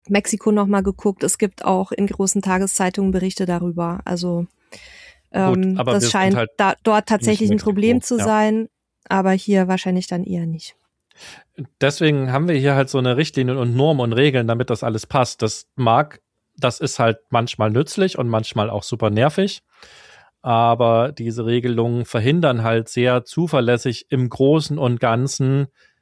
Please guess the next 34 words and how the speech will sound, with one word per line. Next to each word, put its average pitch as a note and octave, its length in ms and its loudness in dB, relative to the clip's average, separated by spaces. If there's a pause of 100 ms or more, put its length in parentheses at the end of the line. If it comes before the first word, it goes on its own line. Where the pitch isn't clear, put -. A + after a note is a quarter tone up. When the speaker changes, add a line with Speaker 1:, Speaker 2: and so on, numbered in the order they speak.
(240)
Speaker 2:
dass C3 300 0
halt C3 140 2
sowas B2+ 260 0
passiert. B2+ 520 -6 (280)
Speaker 1:
Mhm. F#3+ 400 -4 (1900)
Speaker 2:
Dem C3+ 100 4
kann D3 160 2
man C3+ 100 2
jetzt A#2+ 200 0
glauben, C3 460 2
so B2+ 180 0
wie B2 140 2
ich, A3 260 0 (260)
oder B2 220 2
eben B2+ 180 2
auch F#3 200 2
misstrauen, A2+ 600 2
so B2+ 160 -2
wie D3+ 80 0
andere. A2+ 440 0
Das A2+ 240 -8
ist, D3 240 -6
äh, C#3+ 180 2
jedem C3+ 320 -2
selber A#2 260 4
überlassen. A2+ 580 0 (300)
Ähm, A#2 640 -4 (880)
ich - 180 -2
hab - 140 -6
genauso B2+ 440 2
wenig B2 480 0 (400)
da A#2+ 220 4
aber A#2+ 360 2
auch, A#2+ 200 2